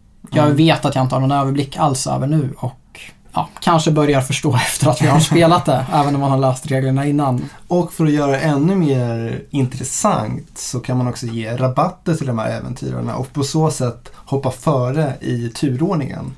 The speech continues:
Speaker 1: Ja, just det.
Speaker 2: Det här gör man dolt för varandra. Man väljer alltså ett kort med olika typer av rabatter och den som ger bäst rabatt, ja, den vill ju såklart den här äventyraren handla av först.
Speaker 1: Ja.
Speaker 2: Så att, eh,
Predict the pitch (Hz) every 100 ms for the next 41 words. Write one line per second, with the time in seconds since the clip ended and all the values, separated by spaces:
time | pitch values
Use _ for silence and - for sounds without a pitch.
0 | - - 131 151 208 - 127 151 156 -
1 | - 147 143 156 147 151 165 156 139 127
2 | 120 120 165 156 127 127 - - - 160
3 | 117 110 120 131 123 120 123 131 127 117
4 | 120 110 - 139 135 - - - - -
5 | 123 113 113 120 117 - - 120 - 113
6 | 120 127 135 - - 113 123 120 123 123
7 | 151 - 143 131 123 - 127 131 139 139
8 | 127 123 120 117 120 110 - 117 107 117
9 | 113 127 - 95 - 113 120 123 82 -
10 | 156 - - - - 139 127 117 - -
11 | - 117 - -